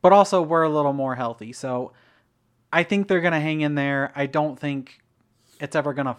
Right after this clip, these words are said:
feel like a game, but I think they'll just kind of stay within striking distance, but never get over that hump.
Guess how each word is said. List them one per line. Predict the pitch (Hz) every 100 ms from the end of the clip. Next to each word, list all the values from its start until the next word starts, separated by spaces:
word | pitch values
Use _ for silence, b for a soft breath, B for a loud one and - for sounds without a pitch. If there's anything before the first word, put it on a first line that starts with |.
| _
feel | 147 147
like | 147 147 143
a |
game, | 135 139 135 135 139
but | 135 127
I |
think | 127 156 147
they'll | 147
just | 131 139
kind | - 139
of | 120
stay | - 135 131
within | 127 123
striking | 120 - 127 120 123
distance, | 127 - 127 123
but | 113
never | 127 127
get | 123 123
over | 120 120
that | 113 110
hump. | 120 120